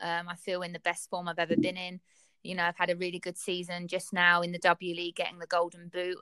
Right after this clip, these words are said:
um, and cross fingers, touch wood, um, haven't really ever missed a game in my career through injury. So, um, the body's feeling good, and I definitely think I've got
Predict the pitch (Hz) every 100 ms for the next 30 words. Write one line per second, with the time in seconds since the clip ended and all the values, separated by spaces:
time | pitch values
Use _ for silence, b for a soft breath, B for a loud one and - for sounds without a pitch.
0 | - 180 175 175 185 180 180 _ _ _
1 | - 214 - 196 190 - 196 - 196 196
2 | 214 180 175 175 170 - - 185 185 -
3 | 185 185 180 180 185 - 180 165 170 175
4 | 175 170 170 - 180 175 185 175 185 185
5 | 175 185 - 180 170 170 _ - _ _
6 | - 175 180 175 214 208 196 - 214 196
7 | 185 180 175 180 196 180 175 175 175 190
8 | - 185 175 185 175 180 170 - 175 160